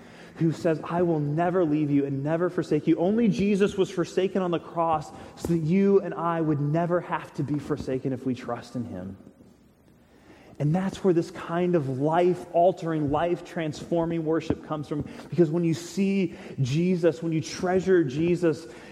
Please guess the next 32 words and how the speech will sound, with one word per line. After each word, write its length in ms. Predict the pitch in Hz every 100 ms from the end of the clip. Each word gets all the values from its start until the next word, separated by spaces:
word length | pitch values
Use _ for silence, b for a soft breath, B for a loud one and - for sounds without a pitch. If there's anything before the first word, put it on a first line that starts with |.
| B
in 220 | - 151 147
that 280 | 170 190
way, 460 | 147 147 139 135 135 143
when 160 | 156
you 60 | 160
see 220 | 156 202
what 140 | 196
he's 160 | 185 165
done 180 | 175 160
for 140 | 160
you, 140 | 151 147
when 120 | 151
you 60 |
see 240 | 139 - 180
the 100 | 165
strength 380 | - - 175 170
of 80 |
his 140 | 165 147
promise 320 | - 156 147
that 160 | 180 160
not 200 | 160 180
even 260 | 170 165
death 300 | 139 151 156
can 120 | 156
separate 380 | 143 151 135 143
you, 100 | 143
nothing 680 | 143 151 180 170 170 165 135 B B B
will 200 | - 143
separate 480 | 135 - 151 160 135
you 80 | 127
from 300 | 120 139 135
him, 560 | 127 120 120 117 120